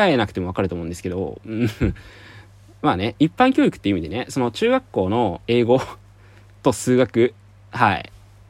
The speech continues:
あれば、正直生きていけますし、その高校数学と高校のね、学んだことが絶対必要かって言われると、絶対、絶対必要か？その気象、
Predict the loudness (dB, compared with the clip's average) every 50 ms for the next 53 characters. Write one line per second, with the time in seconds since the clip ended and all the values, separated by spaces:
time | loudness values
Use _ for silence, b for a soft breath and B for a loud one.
0 | -2 2 4 4 4 4 2 0 0 -2 -4 -6 -10 -16 -20 -20 -20 -12 -6 -4
1 | -2 0 2 2 2 2 2 -2 -2 0 0 -2 -2 -4 -6 -8 -8 -8 -8 -6
2 | -6 -6 -4 0 0 0 2 2 0 -2 0 2 2 2 2 0 -2 -8 -6 -2
3 | 0 -2 0 0 0 2 4 4 6 4 4 0 b b b b b b b b
4 | -2 -2 -2 -2 -4 -6 -2 0 2 2 2 2 2 2 0 0 0 0 0 0
5 | 0 -2 -2 -6 -8 -12 -18 -20 -20 -18 -6 -2 -2 0 0 0 -2 -2 0 0
6 | 0 0 0 -2 -2 -2 -2 -2 -2 -2 -2 -2 -2 -2 -2 -6 -10 -16 -18 -10
7 | -8 -8 -8 -6 -4 -4 -4 -6 -8 -14 -12 -8 -6 -6 -4 -4 -6 -4 -4 -4
8 | -4 -4 -6 -10 -10 -8 -8 -8 -4 -2 0 2 4 4 4 4 2